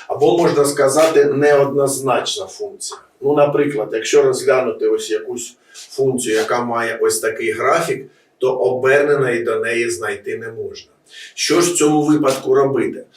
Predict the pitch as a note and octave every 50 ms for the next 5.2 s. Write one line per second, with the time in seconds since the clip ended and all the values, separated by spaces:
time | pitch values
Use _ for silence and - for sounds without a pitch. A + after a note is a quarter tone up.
0 | - - - - _ - - D#3+ E3 E3 E3+ E3+ G3 A3+ A3 - D#3+ C#3+ - D3
1 | C#3+ C#3+ D3+ F3 F3 E3 - D#3 D#3 D3+ D3 D3 E3 F3+ E3+ C#3+ C#3+ D3+ C#3+ D3
2 | C#3+ C3+ C3 C#3+ C#3+ C#3 C#3+ D3 D#3+ E3+ G3 G#3+ G#3+ E3 C#3 - - - - -
3 | - - - B2 C#3 C#3+ C#3+ C#3+ C#3+ - D#3+ E3 E3 D#3 C#3+ C#3+ - - D#3 D#3
4 | D3 - - C3+ C3 C3+ C#3 C#3 C#3 C#3 C3+ C3+ - D#3+ E3+ G#3 - D#3+ - B2
5 | A2+ - -